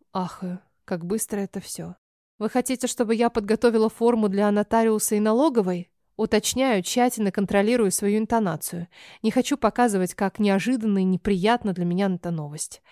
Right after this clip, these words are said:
Шурагину и без того нелегко. Он настоял. Поправляет меня Валентин Сергеевич. «Даже так?» Выдыхаю. «Как странно». «Уж как есть», усмехается шеф.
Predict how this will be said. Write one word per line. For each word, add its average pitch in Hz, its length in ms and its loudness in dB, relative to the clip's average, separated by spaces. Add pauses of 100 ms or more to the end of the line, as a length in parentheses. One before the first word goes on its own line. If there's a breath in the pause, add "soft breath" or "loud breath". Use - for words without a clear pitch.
(220 loud breath)
Шурагину 214 520 4
и 196 40 0
без 190 160 -2
того 214 240 -4
нелегко. 160 560 -8 (540)
Он 190 320 4
настоял. 147 600 -4 (380)
Поправляет 233 540 4
меня 190 260 2
Валентин 185 460 0
Сергеевич. 160 680 -8 (300)
«Даже 185 380 0
так?» - 400 -4 (580 loud breath)
Выдыхаю. 185 640 -2 (120)
«Как - 180 -10
странно». 202 600 -2 (460)
«Уж 185 260 -2
как 254 260 0
есть», 185 560 0 (680 soft breath)
усмехается 208 680 0
шеф. - 460 -8